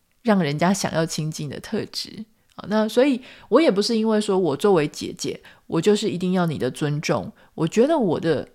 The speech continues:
你们对我的尊重跟你们对我的信任，应该是我如何对待你们，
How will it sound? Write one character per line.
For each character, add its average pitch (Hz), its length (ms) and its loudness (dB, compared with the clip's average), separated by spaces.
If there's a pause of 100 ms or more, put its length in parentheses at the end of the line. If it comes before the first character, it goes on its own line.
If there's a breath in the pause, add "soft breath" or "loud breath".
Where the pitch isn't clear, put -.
(160)
你 180 120 -2
们 170 160 0
对 269 140 0
我 175 120 2
的 147 140 0
尊 175 300 2
重 160 240 -2
跟 170 160 -2
你 185 80 0
们 143 160 -4
对 208 120 2
我 156 140 2
的 117 100 -4
信 170 380 -4
任， 147 300 -4
应 196 120 -4
该 196 140 2
是 208 140 -2
我 147 180 0
如 170 240 0
何 220 160 0
对 170 180 2
待 156 200 0
你 92 120 -10
们， - 280 -14